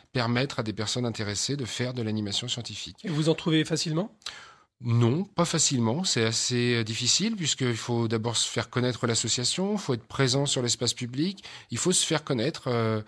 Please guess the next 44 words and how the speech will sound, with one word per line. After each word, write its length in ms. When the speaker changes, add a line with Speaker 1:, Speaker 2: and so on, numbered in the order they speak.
Speaker 1:
et 280
ensuite 400
donner 360
envie 360
à 40
des 100
personnes 500
de, 400
bah, 120
de, 220
d'encadrer 520
un 80
groupe 220
d'enfants, 320
ce 80
qui 100
n'est 120
pas 180
non 100
plus, 300
euh, 160
simple. 480
Et 140
c'est 140
pour 160
ça 120
qu'on 120
fait 160
une 80
formation. 520
Speaker 2:
Et 60
quand 160
vous 140
dites, 420
euh, 600
animateur, 960
euh, 240
de 120
quel 200
âge 160
à 60
quel 180
âge, 260
euh ? 140